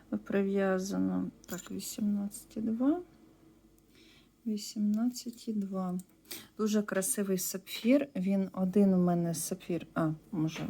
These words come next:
може брешу, може два. Але дівчатам сподобались. Ось такий овальний. Може бути пізніше ще сапфіровий чокер. І у вас буде такий красивий комплект.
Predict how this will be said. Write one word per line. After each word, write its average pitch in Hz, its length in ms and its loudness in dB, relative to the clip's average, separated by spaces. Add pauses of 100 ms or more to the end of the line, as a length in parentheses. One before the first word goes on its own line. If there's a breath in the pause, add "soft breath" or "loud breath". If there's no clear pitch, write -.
може 202 300 0
брешу, 180 460 -4 (140)
може 185 260 0
два. 131 280 -4 (720 loud breath)
Але 202 580 0 (400)
дівчатам 185 460 -2
сподобались. 170 800 -4 (280)
Ось 180 420 -4
такий 185 440 -4
овальний. 202 680 6 (1500 loud breath)
Може 208 280 4
бути 214 380 2
пізніше 208 760 2 (100)
ще 196 260 -2
сапфіровий 196 680 -2
чокер. - 460 -10 (140)
І - 40 -8
у - 40 -8
вас 165 220 -6
буде 226 360 2
такий 254 380 0
красивий 190 460 -2
комплект. 220 540 2